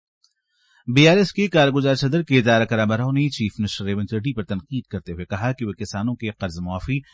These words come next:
ریتو بیمہ اسکیم اور چار ہزار روپے پینشن کا وعدہ کرتے ہوئے عوام کو دھوکہ دے کر اقتدار میں آئے ہیں۔ عادل آباد پارلیمانی حلقے میں بوتھ لیول قائدین کو مخاطب کرتے ہوئے کے ٹی آر نے کہا کہ ریونت ریڈی نے شروع میں وعدہ کیا تھا کہ نو دسمبر تک قرض کی معافی کی جائے گی، لیکن بعد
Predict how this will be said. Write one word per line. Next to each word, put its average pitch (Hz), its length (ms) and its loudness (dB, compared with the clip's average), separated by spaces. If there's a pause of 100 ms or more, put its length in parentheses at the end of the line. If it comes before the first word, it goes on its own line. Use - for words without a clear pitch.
(120)
ریتو 123 280 0
بیمہ 104 200 0
اسکیم 147 380 -6
اور 139 80 -2
چار 135 260 -6
ہزار 110 240 -4
روپے 104 200 -6
پینشن 101 360 -6
کا 101 80 -8
وعدہ 90 320 -8
کرتے 101 240 -8
ہوئے 113 160 -2
عوام 113 400 -6
کو 110 200 -8
دھوکہ 127 360 -8
دے 165 140 -8
کر - 380 -20 (140)
اقتدار 98 440 -10
میں 110 100 -2
آئے 80 160 -4
ہیں۔ 87 220 -8 (380)
عادل 120 240 2
آباد 120 160 2 (100)
پارلیمانی 107 420 -2
حلقے 101 320 -6
میں 117 160 0
بوتھ 98 280 -6
لیول 95 180 -4
قائدین 98 400 -4
کو 113 120 -10
مخاطب 120 340 -8
کرتے 127 240 -10
ہوئے 127 200 -2
کے 107 160 -6
ٹی 95 160 -8
آر 82 160 -6
نے 92 60 -10
کہا 107 300 -4 (260)
کہ 135 120 2
ریونت 135 260 4
ریڈی 143 180 -4
نے 156 120 -2
شروع 127 240 -4
میں 110 100 -4
وعدہ 101 320 -4
کیا 117 140 -6
تھا 123 180 -6
کہ 110 140 -10
نو 107 280 -4
دسمبر 98 300 -8
تک - 240 -14
قرض 98 200 -8
کی 117 120 -8
معافی 98 260 -8
کی 110 140 -10
جائے 117 180 -2
گی، 87 140 -8 (300)
لیکن 123 240 0
بعد 120 200 4